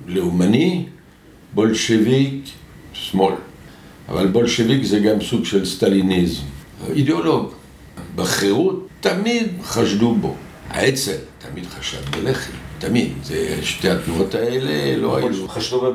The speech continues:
Speaker 2: בנטייה לבולשביזם.
Speaker 1: ובפעולות שלהם. לא שמעו לאף אחד.
Speaker 2: אבל את הסכם לונדון הוא עצר בגופו.
Speaker 1: זה סיפור אחר. שמיר לא הפסיק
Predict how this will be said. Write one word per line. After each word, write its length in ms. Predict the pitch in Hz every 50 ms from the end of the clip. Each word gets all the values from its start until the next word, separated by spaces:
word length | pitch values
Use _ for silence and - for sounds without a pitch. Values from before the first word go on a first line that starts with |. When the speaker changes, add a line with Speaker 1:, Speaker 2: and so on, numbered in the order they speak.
| -
Speaker 2:
בנטייה 380 | 107 104 113 113 107 123 123 120
לבולשביזם. 640 | 123 123 113 117 110 - 120 110 131 131 113 92 87 - - 117
Speaker 1:
ובפעולות 1080 | 113 110 127 131 131 131 123 131 131 131 127 123 - - 131 131 139 160 190 202 196
שלהם. 400 | - - 113 - - 76 - - - - - - - - - - -
לא 180 | 117 135 143
שמעו 300 | 135 - 131 - 135 113
לאף 280 | - - - - - -
אחד. 180 | - - - - - - - - - - - - - -
Speaker 2:
אבל 300 | 107 - 113 107 107 123 - - -
את 60 | -
הסכם 400 | 113 - - - 139 139 139 135
לונדון 460 | 139 139 143 143 139 143 147 143 143
הוא 260 | 139 131 131 127 127
עצר 380 | 123 120 - - 135 135 131 127
בגופו. 580 | 123 135 127 117 117 110 - 131 117 117 - - - - - - - - - - - - - -
Speaker 1:
זה 420 | - 147 185 214 226 233 226 226 220 208 196
סיפור 460 | - - 170 160 165 175 180 156 147
אחר. 360 | - - 147 156 147 - - - - - - - - - - - - - - - - - - - -
שמיר 680 | - - - 131 120 120 131 147 170 180 190 190 - 120
לא 260 | 120 120 131 147 - -
הפסיק 580 | - 117 104 - - - - 131 127 131 131 131